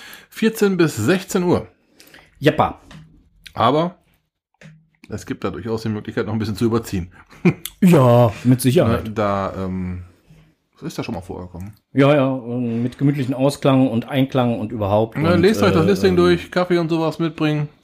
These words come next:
Speaker 2: Ja.
Speaker 1: Wer mag, Kuchen, Plätzchen, Kekse.
Speaker 2: Genau.
Speaker 1: Und, äh, ja, beim letzten Mal hatten wir so ein, so ein, so eine kleine, so ein kleines Kuchenbuffet aufgebaut gehabt. Das war eigentlich,
Speaker 2: Oh.
Speaker 1: war einfach, ja, das war eigentlich ganz toll.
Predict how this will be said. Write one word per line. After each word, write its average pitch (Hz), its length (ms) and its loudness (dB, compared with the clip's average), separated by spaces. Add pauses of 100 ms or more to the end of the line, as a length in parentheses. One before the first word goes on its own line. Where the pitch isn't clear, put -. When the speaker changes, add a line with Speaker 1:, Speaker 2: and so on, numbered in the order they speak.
(100)
Speaker 2:
Ja. 117 120 4 (160)
Speaker 1:
Wer 123 140 -2
mag, 123 480 -2
Kuchen, 123 480 -4 (100)
Plätzchen, 123 400 -4
Kekse. 120 380 -4 (560)
Speaker 2:
Genau. 101 300 2 (180)
Speaker 1:
Und, 127 560 2
äh, 110 460 4
ja, 104 120 -4 (1600)
beim 101 160 -4
letzten 110 240 -6
Mal 123 80 0
hatten 123 140 0
wir 123 160 2
so 120 120 -2
ein, 117 200 -6 (280)
so - 80 -6
ein, 120 160 -4
so 131 80 -4
eine 123 140 -2
kleine, 151 640 0
so 131 80 -2
ein 131 60 -2
kleines 160 260 0
Kuchenbuffet 98 500 0
aufgebaut - 460 -8
gehabt. - 200 -10
Das - 140 -16
war 185 120 -12
eigentlich, 190 260 -18 (380)
Speaker 2:
Oh. 254 140 6
Speaker 1:
war 131 80 2
einfach, 143 200 -4
ja, 147 140 2
das 156 160 -2
war 143 80 2
eigentlich 139 140 -4
ganz 131 180 -8
toll. 92 240 0